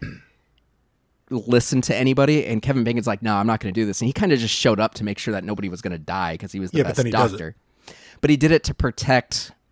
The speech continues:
Speaker 1: Julia Roberts 'cause he wanted to do it as the control 'cause he was an atheist. He's like, "Well, you guys all believe in an afterlife. If I go and I don't see anything, then we know it's nothing. It's, I'm the control group." And he was really doing it just to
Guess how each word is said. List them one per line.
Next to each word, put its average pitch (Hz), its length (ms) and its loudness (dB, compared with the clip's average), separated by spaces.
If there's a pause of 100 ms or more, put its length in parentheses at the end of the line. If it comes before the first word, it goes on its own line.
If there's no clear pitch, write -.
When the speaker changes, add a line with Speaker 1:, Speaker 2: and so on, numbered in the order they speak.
Speaker 1:
Julia 113 320 4
Roberts 113 480 2
'cause - 160 -8
he 123 80 -2
wanted 110 240 0
to 107 80 -4
do 104 160 -2
it 101 80 -2
as 95 140 -6
the - 80 -10
control 104 420 -2
'cause 101 120 -12
he 104 60 -4
was 90 100 -6
an 90 100 -10
atheist. 104 400 -4
He's 101 120 -8
like, 101 140 -6
"Well, 110 80 0
you 127 80 2
guys 143 160 0
all 117 140 4
believe 104 320 2
in 98 140 4
an 92 100 -4
afterlife. 90 600 -6
If - 200 -18
I 131 180 4
go 104 340 0
and 87 120 -6
I 104 80 0
don't - 180 -6
see 98 240 -8
anything, 147 440 -4 (600)
then 123 140 4
we 120 100 6
know 120 220 8
it's - 260 -8 (320)
nothing. 101 500 0
It's, - 460 -12
I'm 120 140 0
the 107 60 0
control 104 360 -2
group." 92 200 -8
And 117 80 0
he 117 40 2
was 120 120 -4
really 185 200 2
doing 110 200 0
it 107 100 -6
just - 240 -8
to 92 100 -6